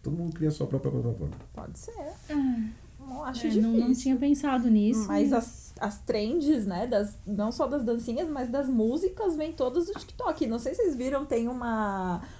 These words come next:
Speaker 2: uma menina que fazia lésbica futurista, sapatão futurista, se eu não me engano. E esse, essa música voltou, isso é de uns cinco anos atrás,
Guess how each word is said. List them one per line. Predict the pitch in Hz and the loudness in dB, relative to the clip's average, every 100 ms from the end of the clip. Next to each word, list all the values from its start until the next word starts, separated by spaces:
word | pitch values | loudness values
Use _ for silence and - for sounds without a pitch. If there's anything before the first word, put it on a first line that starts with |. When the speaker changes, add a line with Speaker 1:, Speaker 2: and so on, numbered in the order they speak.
| - - | -16 -6
Speaker 2:
uma | 320 | -4
menina | 440 370 339 | 0 0 2
que | 302 - | 0 0
fazia | 247 233 226 190 175 151 | 0 2 2 2 2 0
lésbica | - 214 233 247 247 247 | 2 4 4 2 -2 -4
futurista, | 226 226 226 214 208 254 294 226 196 | -2 -6 -2 0 0 0 -2 -2 -2
sapatão | 202 - 233 240 254 | -4 -4 -2 -2 -2
futurista, | 247 254 190 202 254 208 | -4 0 0 0 -2 -4
se | - | -4
eu | 196 | -4
não | |
me | 202 | -2
engano. | 208 220 269 240 - - - | 0 0 -2 -4 -8 -16 -8
E | 233 240 | 0 4
esse, | 262 - 277 262 254 240 | 6 4 2 2 4 6
essa | - 339 | 6 4
música | 311 240 349 - 370 | 4 4 4 2 4
voltou, | 262 427 - 247 | 4 2 2 2
isso | 370 302 | 2 0
é | |
de | 247 | -2
uns | 302 | -4
cinco | - 330 466 - | -2 -2 -2 0
anos | 359 370 | 0 0
atrás, | 320 302 262 202 220 - - | -2 -2 -4 -4 -6 -6 -6